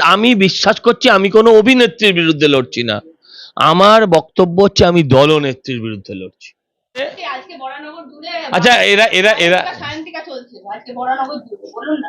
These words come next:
Speaker 1: আরে, আমি তো অ্যাকুয়াটিকা, অ্যাকুয়াটিকা শুনছি, বলছে এত গরম পড়েছে অ্যাকুয়াটিকা, তো এর কি এগুলো সায়ন্তিকা, সায়ন্তিকা চলছে মানে কি? হ্যাঁ, চললে চলুক, আহ, দেখবে, আহ, ফিল্ম স্টারও নয় এরা,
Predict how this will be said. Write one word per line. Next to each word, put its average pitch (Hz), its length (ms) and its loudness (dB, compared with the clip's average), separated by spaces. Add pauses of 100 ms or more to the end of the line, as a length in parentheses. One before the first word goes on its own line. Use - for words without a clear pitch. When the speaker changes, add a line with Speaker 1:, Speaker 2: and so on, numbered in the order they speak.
(120)
Speaker 1:
আরে, 233 280 0 (480)
আমি 214 260 0
তো 247 120 2
অ্যাকুয়াটিকা, 220 640 2
অ্যাকুয়াটিকা 156 540 0
শুনছি, 104 500 -16 (800)
বলছে 190 200 2
এত 208 180 2
গরম 202 340 2
পড়েছে 220 240 2
অ্যাকুয়াটিকা, 156 720 0
তো 247 80 2
এর 262 340 4
কি 285 260 4
এগুলো 277 340 2
সায়ন্তিকা, 262 540 2
সায়ন্তিকা 247 440 2
চলছে 214 340 0
মানে 196 240 -2
কি? 139 200 -18 (960)
হ্যাঁ, 220 140 2
চললে 285 380 4
চলুক, 254 360 2 (440)
আহ, 233 220 2
দেখবে, 262 380 2
আহ, - 640 -4
ফিল্ম 143 260 2
স্টারও 165 400 2
নয় 101 220 -8
এরা, 85 240 -16